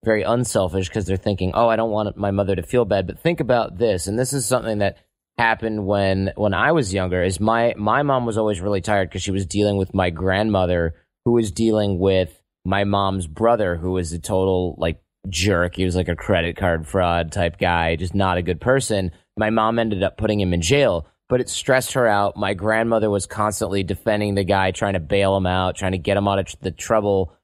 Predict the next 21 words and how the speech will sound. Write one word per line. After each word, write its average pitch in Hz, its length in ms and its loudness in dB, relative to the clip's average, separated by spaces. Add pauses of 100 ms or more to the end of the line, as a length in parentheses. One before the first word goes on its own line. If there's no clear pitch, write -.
(160)
even 107 220 0
though 98 80 2
he 104 140 0
was 101 140 0
stealing 104 320 0
from 92 160 -2
her. 135 220 4
So 113 300 0 (340)
I 135 200 2
was 151 200 0
suffering 123 460 0
a 113 60 2
lot 110 160 4
of 101 40 0
the 101 80 0
consequences 104 880 -2
as, 110 200 0
like, 107 160 0
a 101 60 0
thirteen-year-old 104 800 0
kid 123 420 2